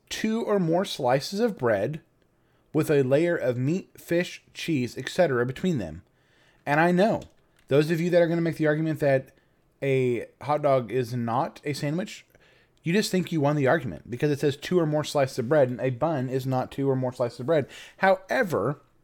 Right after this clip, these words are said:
argument number, or definition number two, a partially slit bread roll, pita, et cetera, with a filling.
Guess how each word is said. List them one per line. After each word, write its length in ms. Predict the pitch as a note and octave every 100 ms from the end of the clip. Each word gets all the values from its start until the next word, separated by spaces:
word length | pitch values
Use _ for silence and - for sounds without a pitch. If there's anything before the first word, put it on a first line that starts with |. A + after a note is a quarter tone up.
| _ _ _ _ _ _ - _
argument 560 | B2 D#3 D#3 E3 E3 -
number, 520 | C3 C#3+ D3 D3 C#3+ - _ -
or 260 | B2+ A2+ - - B2
definition 540 | D#3 E3+ D3 D#3 C3+
number 240 | C#3+ C#3+
two, 460 | C#3+ - F3 G#2+ A2+ - - - - -
a 160 | B2+
partially 840 | G#2+ - D#3 E3+ - F3+ F3+ F#3 F3+ -
slit 580 | - - C#3+ C#3 - - _ _
bread 340 | - B2+ F#3+ E3
roll, 480 | B2+ G#2+ G#2 A#2+ - _ _ -
pita, 540 | - G3+ B2+ G2+ B2+ - _ _ -
et 160 | B2+
cetera, 640 | - - G3 C#3+ F#2+ F#2+ C3+ _ _ _
with 440 | A2+ A#2 D3 D#3 - C#3
a 360 | C3+ C#3 C#3 -
filling. 640 | _ - G#3 F3 F#2 D2+